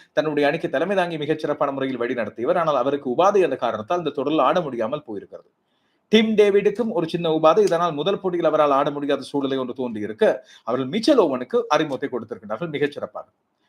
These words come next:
மிச்சல் ஓவன், கூப்பர் கானலி, ஜேக் ஃப்ரேசர் மெகர்க், பென் டுவாஷ்விஸ் என்று சொல்லி இளம் வீரர்களை அணிக்குள்ளே கொண்டு வந்து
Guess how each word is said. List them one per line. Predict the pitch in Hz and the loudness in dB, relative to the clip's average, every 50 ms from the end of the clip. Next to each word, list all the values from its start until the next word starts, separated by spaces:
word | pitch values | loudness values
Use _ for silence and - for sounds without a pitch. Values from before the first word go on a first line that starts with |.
| _ _ _ _ - | _ _ _ _ -6
மிச்சல் | 156 190 190 - 220 208 | -4 -2 2 4 6 6
ஓவன், | 214 202 220 226 226 226 - _ - | 6 6 4 2 0 -2 -10 _ -4
கூப்பர் | - 214 165 208 190 - | -2 -2 0 0 2 2
கானலி, | 196 185 190 202 214 226 226 226 - | 2 2 2 2 0 -2 -2 -4 -4
ஜேக் | - - 202 202 196 - | 0 2 2 2 0 0
ஃப்ரேசர் | - 190 190 180 185 185 170 | 0 0 2 2 0 -2 -2
மெகர்க், | 180 175 185 208 214 208 - _ _ _ _ _ _ - | -2 0 0 0 0 -2 -4 _ _ _ _ _ _ 0
பென் | 185 208 220 202 156 | 0 0 0 0 0
டுவாஷ்விஸ் | 156 165 180 185 202 196 - 220 214 220 - - - _ _ _ _ _ | 2 2 4 4 2 0 -2 -4 -6 -6 -6 -10 -16 _ _ _ _ _
என்று | 160 170 170 180 | -4 -2 -2 -2
சொல்லி | 175 190 208 247 | -4 -4 -4 0
இளம் | 220 175 180 226 233 220 | 0 2 2 2 0 0
வீரர்களை | 190 185 170 180 180 185 | 0 0 0 0 0 -2
அணிக்குள்ளே | 170 165 160 160 - 165 165 160 160 | -2 -4 -6 -6 -6 -6 -6 -6 -6
கொண்டு | 160 151 - 135 | -6 -8 -6 -4
வந்து | 147 170 202 269 | -6 -4 -4 -4